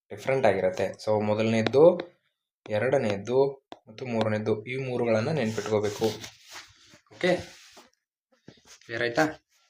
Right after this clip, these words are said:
So ನೆಕ್ಸ್ಟ್, so ಇದ್ರ ಮೇಲೆ ಕ್ವಶನ್ಸ್ ಅನ್ನ ಬಿಡಿಸೋಣ. ನೋಡ್ರಿ, ಟೂ ಎಕ್ಸ್ ಸ್ಕ್ವೇರ್ ಮೈನಸ್ ಸಿಕ್ಸ್ ಎಕ್ಸ್ ಪ್ಲಸ್ ತ್ರೀ is equal to zero. Find discriminant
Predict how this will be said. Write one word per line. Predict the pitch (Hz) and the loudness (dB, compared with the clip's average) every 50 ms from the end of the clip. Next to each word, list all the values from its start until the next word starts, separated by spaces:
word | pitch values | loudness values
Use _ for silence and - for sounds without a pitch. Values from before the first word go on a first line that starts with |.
| _ - | _ -14
So | - 101 98 98 | -12 -12 -8 -4
ನೆಕ್ಸ್ಟ್, | 104 107 - - - - - - - _ _ _ _ _ _ _ _ - - - - - - - - | -2 -2 -2 -4 -6 -10 -12 -20 -20 _ _ _ _ _ _ _ _ -20 -20 -20 -20 -20 -20 -16 -10
so | - 110 107 | -6 -6 -4
ಇದ್ರ | 107 107 | -4 -4
ಮೇಲೆ | 110 107 113 113 | -2 0 0 0
ಕ್ವಶನ್ಸ್ | 113 104 - - 120 117 117 - | 0 0 0 0 -2 -4 -6 -6
ಅನ್ನ | 110 107 107 107 | -4 -4 -4 -2
ಬಿಡಿಸೋಣ. | 104 101 - - 113 135 160 170 - - - - - - - _ - 113 | -4 -4 -2 0 4 4 4 4 2 -4 -12 -16 -16 -16 -16 _ -10 -4
ನೋಡ್ರಿ, | 104 104 147 165 165 - - - - - - - - - - _ _ - | 0 2 2 2 2 0 -8 -16 -20 -20 -20 -20 -20 -20 -20 _ _ -2
ಟೂ | - 165 | 2 6
ಎಕ್ಸ್ | 175 175 170 170 170 160 | 6 6 6 4 2 -2
ಸ್ಕ್ವೇರ್ | - - - 156 170 180 180 | -2 -2 0 2 4 4 4
ಮೈನಸ್ | 151 120 117 117 113 113 - | 4 2 2 0 -2 -4 -4
ಸಿಕ್ಸ್ | 147 - - - - | -4 -4 -4 -2 -2
ಎಕ್ಸ್ | 160 - - - | -2 -2 -4 -8
ಪ್ಲಸ್ | - 117 110 - - | -6 -6 -4 -4 -4
ತ್ರೀ | - 131 131 123 | -2 0 0 2
is | 113 110 | 2 0
equal | 107 - 107 104 107 | -2 -2 -2 -2 -2
to | 131 117 | -2 0
zero. | 107 104 131 165 165 | 0 2 2 2 0
Find | - - - _ _ _ - 151 170 180 185 | -2 -8 -16 _ _ _ 0 2 2 2 2
discriminant | 175 - - 131 123 147 139 - - 123 120 123 135 147 160 165 160 | 2 0 0 -2 -2 -2 -2 -2 -2 -2 -2 0 0 0 0 0 0